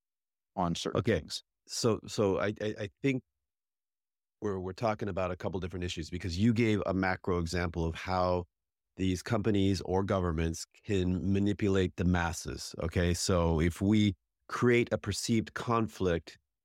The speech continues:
Speaker 2: engagement levels will go up. And so we can sell more ads, right?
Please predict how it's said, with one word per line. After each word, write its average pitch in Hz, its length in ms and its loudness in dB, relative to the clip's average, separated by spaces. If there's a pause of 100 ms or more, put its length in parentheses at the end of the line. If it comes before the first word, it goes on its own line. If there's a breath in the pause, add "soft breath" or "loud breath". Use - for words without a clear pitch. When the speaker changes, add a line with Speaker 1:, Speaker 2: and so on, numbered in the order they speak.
(100)
Speaker 2:
engagement 104 640 2
levels 90 420 2
will 90 140 2
go 90 300 2
up. 85 420 2
And 87 200 0
so 87 320 0
we 87 160 0
can 90 180 -2
sell 85 280 2
more 82 340 2
ads, 71 420 -4 (100)
right? 87 280 2